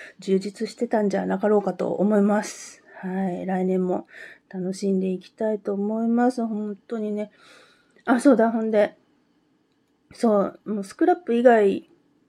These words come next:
で今年やれたっていうのが、あの、この前も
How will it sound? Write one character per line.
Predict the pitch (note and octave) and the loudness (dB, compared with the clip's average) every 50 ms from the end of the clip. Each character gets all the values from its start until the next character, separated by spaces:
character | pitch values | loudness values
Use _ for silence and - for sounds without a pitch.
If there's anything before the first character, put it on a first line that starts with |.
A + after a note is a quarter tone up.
| _ - | _ -2
で | A#3 D4+ E4+ E4+ E4 - - - _ _ _ _ _ _ _ _ _ _ _ _ _ _ _ _ _ _ _ | 4 6 8 8 8 6 4 -2 _ _ _ _ _ _ _ _ _ _ _ _ _ _ _ _ _ _ _
今 | - - G3 | -12 -8 -6
年 | G#3+ G#3 - A3 | -6 -4 2 4
や | G#3+ G#3 | 4 6
れ | A3+ A3+ | 6 6
た | B3+ B3+ | 2 2
っ | B3 B3 | 0 0
て | - C4+ | -2 2
い | C#4+ D#4 | 4 6
う | D#4+ | 8
の | D4+ D4 C#4+ | 8 8 8
が、 | D4+ E4 E4+ D#4+ C4+ G#3+ - - - _ - | 8 8 8 8 6 4 0 -2 -8 _ -14
あ | - G3+ | -12 -10
の、 | G3+ F#3+ | -10 -8
こ | G3 - | -6 -4
の | G3 G3 G3+ | -2 0 0
前 | G3+ G3+ G3+ G3 F#3+ | 0 0 0 2 2
も | F#3+ F#3 F3 - - | 2 2 2 0 -4